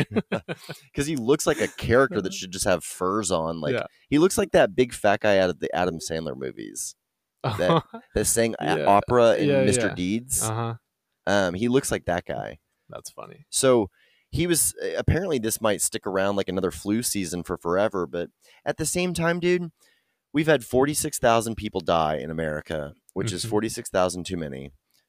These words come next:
Speaker 2: However, do you know how many people died of, like, you know, heart disease last week?
Speaker 1: Sure, several.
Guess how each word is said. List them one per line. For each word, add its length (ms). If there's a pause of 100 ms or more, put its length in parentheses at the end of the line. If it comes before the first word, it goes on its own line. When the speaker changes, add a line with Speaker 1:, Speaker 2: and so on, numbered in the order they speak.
Speaker 2:
However, 560 (640)
do 100
you 60
know 120
how 120
many 160
people 200
died 300
of, 100
like, 180 (420)
you 100
know, 280 (160)
heart 320
disease 380
last 280
week? 320 (420)
Speaker 1:
Sure, 240
several. 420